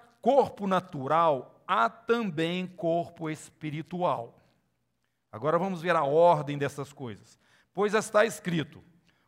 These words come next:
o primeiro homem, que foi o Adão, todos nós somos descendentes dele, hoje a própria ciência prova isso, foi feito alma vivente." Deus soprou naquele boneco de barro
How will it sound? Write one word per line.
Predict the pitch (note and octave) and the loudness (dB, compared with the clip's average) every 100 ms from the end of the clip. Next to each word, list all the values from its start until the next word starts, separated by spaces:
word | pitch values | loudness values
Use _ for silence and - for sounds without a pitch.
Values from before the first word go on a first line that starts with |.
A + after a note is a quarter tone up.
| - | -10
o | A3 | -6
primeiro | B3 A3 E3+ F3 F#3+ | -2 0 0 2 2
homem, | F3+ A#3 C#4+ | 2 2 0
que | D3+ | -8
foi | - C#3+ | -4 0
o | D3+ | 2
Adão, | D#3 D#3+ F3+ C4 - _ _ _ _ _ _ _ | 4 4 0 -2 -16 _ _ _ _ _ _ _
todos | B2 A#2 | -16 -12
nós | A#2+ B2 | -6 -4
somos | B2 B2+ A#2+ | -4 -10 -10
descendentes | B2 - A#2+ A#2+ A#2+ C3 A#2 | -10 -10 -10 -8 -10 -12 -10
dele, | B2+ D3 F3+ G#3 - _ _ _ - | -2 -2 -2 -6 -12 _ _ _ -10
hoje | C3 C3 | -8 -8
a | |
própria | A2 B2 A2+ | -8 -10 -10
ciência | A2+ - A2+ A2+ - | -14 -12 -10 -10 -12
prova | G#2 A2+ A#2 C#3 | -12 -10 -6 -4
isso, | F#3 - - _ _ _ _ _ | -4 -6 -14 _ _ _ _ _
foi | _ F3+ G#3 A#3 | _ 0 0 0
feito | - F3+ G3 A#3 - A3+ - | -4 0 0 0 -4 -10 -6
alma | F#3+ G3 A3 G#3 G3+ | 2 4 4 2 -2
vivente." | E3+ G3 F#3+ G3+ - - - - - - _ _ _ _ _ _ _ _ _ _ | -2 -2 -2 -2 -8 -16 -14 -16 -18 -20 _ _ _ _ _ _ _ _ _ _
Deus | B2 C#3 | -10 -10
soprou | C#3 D#3+ D#3+ D#3 G3 | -6 -8 -6 -4 -4
naquele | E3+ D3 D3+ C#3 | -4 -6 -8 -8
boneco | C3 C3+ C3+ C3+ | -10 -2 -2 -2
de | C#3 | -4
barro | D#3+ E3+ F#3 - | 0 0 0 -6